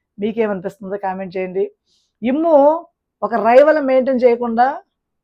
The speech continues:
ఇమ్ము అనే కాదు హౌస్‌లో అందరూ కూడా అదే సేఫ్ గేమ్ ఆడుతున్నారు. రైవల్ మెయింటైన్ చేయకుండా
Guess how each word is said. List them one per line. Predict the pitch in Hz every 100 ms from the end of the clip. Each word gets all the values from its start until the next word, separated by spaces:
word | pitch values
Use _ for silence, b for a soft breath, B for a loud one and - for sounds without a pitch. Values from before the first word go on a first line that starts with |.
| _ _
ఇమ్ము | 220 240 311
అనే | 311 294
కాదు | 294 233 214 269 349
హౌస్‌లో | 196 208 220 262
అందరూ | 208 208 220 240
కూడా | 220 202 220 359 _ _ _
అదే | 190 254 311
సేఫ్ | 285 247 240
గేమ్ | 247 233
ఆడుతున్నారు. | 214 - 202 185 226 - 190
రైవల్ | 208 240 262
మెయింటైన్ | 240 226 226 233 226
చేయకుండా | 220 196 202 185